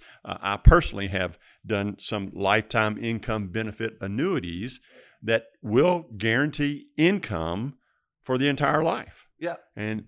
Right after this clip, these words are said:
Speaker 1: that's not right for everybody, but that is an option that we could discuss with folks. Okay. All right. So let's move on to foreign investment risk. So foreign investment risk, does that mean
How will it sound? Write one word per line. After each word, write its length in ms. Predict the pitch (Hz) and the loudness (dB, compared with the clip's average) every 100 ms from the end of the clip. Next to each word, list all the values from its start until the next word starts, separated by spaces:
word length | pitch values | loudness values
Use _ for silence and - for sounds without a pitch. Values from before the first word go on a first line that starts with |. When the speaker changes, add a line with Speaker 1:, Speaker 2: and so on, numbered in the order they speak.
| 98 | -6
Speaker 1:
that's 260 | 117 - | -6 -2
not 220 | 123 139 135 | 0 2 4
right 180 | 156 | 4
for 80 | 165 | 4
everybody, 480 | 185 151 107 95 107 | 4 4 4 4 2
but 180 | 147 117 | 0 2
that 200 | 117 110 | 2 2
is 320 | 113 131 123 - _ - | 0 0 0 -10 _ -2
an 200 | 123 160 | 2 2
option 500 | 98 104 92 - 120 | 2 0 0 -4 -6
that 180 | 107 95 | -6 -4
we 120 | 107 | -6
could 200 | 107 101 | -6 -6
discuss 440 | 104 - 139 135 - | -6 -6 -6 -8 -10
with 140 | - | -14
folks. 380 | - - - - | -14 -18 -18 -2
Okay. 280 | 220 277 - - _ - 151 151 226 | 0 2 -2 -4 _ -20 -20 -4 2
All 60 | |
right. 200 | 269 - | 2 0
So 280 | - 147 - - - - | -2 -2 -2 -10 -12 0
let's 160 | 208 | 0
move 220 | 226 226 208 | 4 4 6
on 200 | 202 196 | 6 6
to 360 | 180 156 95 - _ _ - | 6 4 4 -4 _ _ -2
foreign 880 | - - 185 233 240 233 233 214 - | -2 4 8 8 8 6 0 -4 0
investment 800 | 135 123 117 175 175 - 170 175 - | 2 4 4 4 2 -2 -4 -4 -6
risk. 880 | 104 104 135 90 - - - - - - _ _ _ | -2 4 4 4 -2 -6 -6 -8 -14 -20 _ _ _
So 480 | - 185 135 - - - _ | 0 6 6 4 -8 -20 _
foreign 640 | - - 170 202 220 220 | -20 -2 2 4 2 0
investment 720 | 127 110 85 127 160 - 156 - | -2 -4 -2 -2 -2 -4 -8 -8
risk, 400 | 107 98 76 - - - _ _ - | -6 -6 -8 -16 -20 -20 _ _ -8
does 180 | 110 | -4
that 200 | 131 170 | -2 -2
mean 480 | 165 180 175 160 143 | -4 -4 -4 -4 -6